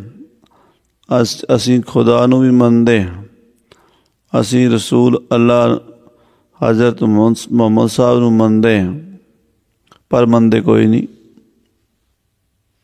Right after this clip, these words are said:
ਉੱਧਰ ਜਾ ਕੇ ਸ਼ੈਤਾਨਾਂ ਨੂੰ ਕਹਿੰਦੇ ਨੇ,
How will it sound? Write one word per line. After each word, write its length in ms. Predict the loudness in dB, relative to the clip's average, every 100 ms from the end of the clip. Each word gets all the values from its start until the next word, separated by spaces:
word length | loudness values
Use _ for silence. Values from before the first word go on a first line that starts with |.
| _ _ _ _ _ _ _ _ _ _
ਉੱਧਰ 260 | -2 0 0
ਜਾ 320 | 2 0 0
ਕੇ 140 | -2 -4
ਸ਼ੈਤਾਨਾਂ 580 | -6 -2 0 2 2
ਨੂੰ 160 | 2 0
ਕਹਿੰਦੇ 380 | 0 0 0 0
ਨੇ, 200 | 0